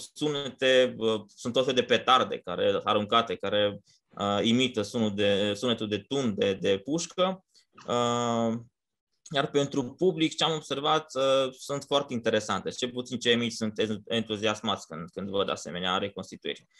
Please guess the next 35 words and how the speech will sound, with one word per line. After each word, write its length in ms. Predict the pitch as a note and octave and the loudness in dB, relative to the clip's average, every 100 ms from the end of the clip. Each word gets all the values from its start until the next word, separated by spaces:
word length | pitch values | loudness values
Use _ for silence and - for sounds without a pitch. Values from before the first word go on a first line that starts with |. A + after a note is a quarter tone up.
| - - _ | -20 -20 _
În 280 | - B2+ B2 | -6 -4 -4
viitor 640 | B2 C3 B2 - E3 F3+ | -2 -2 -2 4 6 6
sperăm, 920 | E3+ - - D#3 E3 A2+ C#3 E3+ F3 - _ _ | 2 -8 0 4 6 6 4 0 -8 -12 _ _
cel 160 | D3 | -2
puțin 300 | D3 C#3+ C#3+ | -2 -2 2
anul 220 | B2 C3+ | 4 4
acesta 360 | C3 C#3+ C#3+ B2+ | 2 0 0 -2
cu 100 | A#2+ | -4
siguranță 520 | - G#2+ A#2+ D#3 B2 | -4 2 2 2 0
va 100 | G#2+ | -2
fi 160 | G2+ A2+ | -2 -4
festivalul 460 | G#2 - G#2 A2+ | -6 -2 2 2
medieval 600 | A2+ G#2 F#2 F#2 G2+ D#3 - _ _ - | 2 0 0 0 0 0 -6 _ _ -4
în 200 | A#2+ G2 | 0 2
vară, 520 | F#2+ G#2 D3 F#3 A#2+ | 6 6 6 2 2
dar 300 | C3+ D3+ E3 | 2 4 2
dorim 420 | D#3 C#3+ C#3+ F3+ | 0 -2 -2 -2
să 200 | F3 - | -6 -2
organizăm 720 | D#3 D3+ C3 C#3 C#3 C3+ D#3+ D3+ | 2 2 0 -4 -4 -2 -2 -2
și 320 | - D#3 D3+ | -6 -4 -2
o 140 | C#3 C3+ | 2 2
reconstituire 720 | C3+ C3+ B2+ A#2+ C#3 C#3 B2+ | 2 -2 -6 -8 -4 -2 2
de 100 | A#2+ | 4
Al 100 | A2+ | 4
Doilea 220 | A#2+ A#2 | 6 4
Război 280 | A2 G#2 A2+ | 2 0 -2
Mondial, 360 | G#2+ G2+ B2 | 0 0 0
tot 220 | A#2+ C3 G#2 | 0 -2 -2
așa 260 | - A#2 | 0 -2
cu 160 | A#2 G#2 | -2 -6
trupe 300 | A#2 A2+ G#2 | -6 -2 0
aduse 340 | G2+ G#2+ - | 0 -2 -4
din, 320 | F#2+ G2 G2+ | -6 -4 -2
din 140 | G2 G2 | -2 -2
afară. 400 | F#2 - - | -4 -4 -8